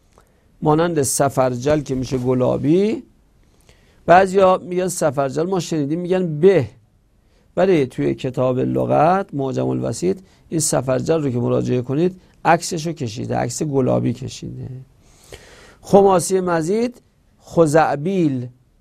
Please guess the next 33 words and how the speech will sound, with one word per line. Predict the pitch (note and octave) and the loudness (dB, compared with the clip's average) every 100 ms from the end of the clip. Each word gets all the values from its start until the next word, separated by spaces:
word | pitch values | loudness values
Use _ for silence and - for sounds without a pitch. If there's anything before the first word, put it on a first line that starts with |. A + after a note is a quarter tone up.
| _ _ _ _ _ _ _ _ | _ _ _ _ _ _ _ _
ریشش | C#3+ D#3 D3+ - E3+ G3+ F#3 | 2 4 4 4 4 4 0
خ، | - F#3 F#3 D3 | -6 0 2 0
ز، | B2 C3 | -2 -2
عین، | E3 C#3 A2+ D3 D#3+ C3+ B2 A#2+ | -2 -2 -2 -2 -2 -2 -2 0
ب، | |
لام، | D#3 F#3+ F#3 E3 C#3 B2 | 2 2 4 6 4 0
این | D#3+ F3 | -8 -6
یا | E3 E3+ G#3 - | 2 4 4 0
حرف | - D#3 D3 | -2 -2 -2
زائده. | D3 C3+ C3 B2 A2+ A#2 _ _ _ _ | -6 -6 -6 -6 -10 -14 _ _ _ _
زائده | D3+ E3 F#3 G#3 | 4 4 4 2
یعنی | A#3 | 2
نه | C#4 | 0
به | A#3 G3+ | 2 4
درد | E3 D#3 | 4 2
نخوره، | D#3+ C#3 D3+ D3+ | -2 -4 -2 -2
یعنی | G3 A3 | -2 0
حرفی | F#3 G#3+ G#3 | 2 0 -2
است | F#3 | -6
که | F#3+ | -2
آمده | F3 D#3+ E3 | 0 -2 -2
و | G#3 | 0
معنای | F#3 D#3+ D3+ D3+ C3+ | 2 2 2 0 0
جدیدی | D3 F#3 D3 | 2 2 0
به | B2+ | -2
کلمه | B2 B2+ B2+ | -6 -6 -4
داده. | A#2+ A#2 A#2+ - - - - - | -4 -6 -10 -18 -20 -20 -20 -2
خزعبیل | - F#3 F3 D#3+ D#3+ A3 | 4 4 6 4 2 -2
یعنی | G#3+ F#3+ | 0 2
حرف | F3 F#3 F#3 | 2 0 -2
خنده‌دار | - D#3+ D3 C3 C3+ D3 F3 E3+ | -6 -2 -2 -2 -2 0 0 -2
و | |
فکاهی. | C#3+ - B2 - A2+ A2+ | -4 -6 -8 -8 -8 -10